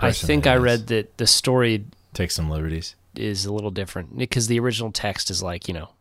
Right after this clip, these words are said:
Speaker 2: ancient.
Speaker 1: Yeah.
Speaker 2: But yeah.
Speaker 1: So it is essentially Hamlet or Lion King or something like, you know, uh, what's the other one? The Scottish one. Braveheart, that kind of thing.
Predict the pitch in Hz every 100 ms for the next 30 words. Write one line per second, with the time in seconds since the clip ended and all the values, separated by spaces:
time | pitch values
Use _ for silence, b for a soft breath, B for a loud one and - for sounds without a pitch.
0 | - 95 - 82 - 98 85 - B B
1 | - 113 92 - - - - - 107 101
2 | 98 - 98 110 117 117 - - 104 -
3 | 104 - 101 95 92 82 95 82 80 78
4 | - _ _ - 82 82 82 69 73 73
5 | 78 73 76 71 67 - 78 73 71 71
6 | 76 - - - 82 71 73 - - 80
7 | 73 71 - _ _ - 92 - 80 73
8 | 69 65 - _ _ _ - - - 73
9 | - - - - - _ _ - 92 80
10 | 80 78 - _ - 87 - - 85 -
11 | 92